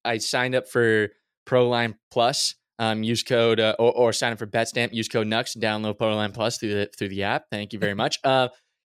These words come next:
Speaker 1: got Proline Plus because they have that, uh, two hundred fifty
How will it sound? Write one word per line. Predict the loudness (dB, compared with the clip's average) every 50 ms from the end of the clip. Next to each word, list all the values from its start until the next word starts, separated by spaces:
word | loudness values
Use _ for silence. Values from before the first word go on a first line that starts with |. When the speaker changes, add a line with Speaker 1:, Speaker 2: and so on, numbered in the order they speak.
| _ -8
Speaker 1:
got | -2 0 0 0 0
Proline | 0 0 0 2 0 0 -2 -4
Plus | -4 -2 -2 -2 -2
because | -6 -10 -6 -6 -4 -2
they | -2 0
have | 0 0 0 0
that, | 0 0 0 2
uh, | 2 2 2 0 0 -2 -4 -6 _ _ -12
two | -8 -6 -4
hundred | -4 -4 -4 -6 -6
fifty | -2 -2 -2 -2 -2 -6 -4 -4 -4 -4 -6 -8